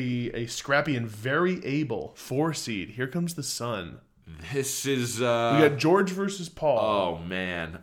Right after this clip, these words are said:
Speaker 2: Okay. Thi-, I think, <sighs> I think it might be time for, uh,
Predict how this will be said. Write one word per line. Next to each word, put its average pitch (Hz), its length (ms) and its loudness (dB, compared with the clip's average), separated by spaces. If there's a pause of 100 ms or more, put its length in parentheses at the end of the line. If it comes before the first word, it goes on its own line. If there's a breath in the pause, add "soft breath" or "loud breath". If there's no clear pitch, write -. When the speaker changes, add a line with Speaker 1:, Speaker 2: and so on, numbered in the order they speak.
Speaker 2:
Okay. 90 480 0 (160)
Thi-, 160 220 2
I 143 100 4
think, 156 580 -2
<sighs> - 1300 -20
I - 60 -6 (1200 loud breath)
think 95 120 -8
it 95 60 -2
might 98 200 -4
be 92 100 -6
time 92 440 -2
for, 85 420 -2
uh, 78 420 -2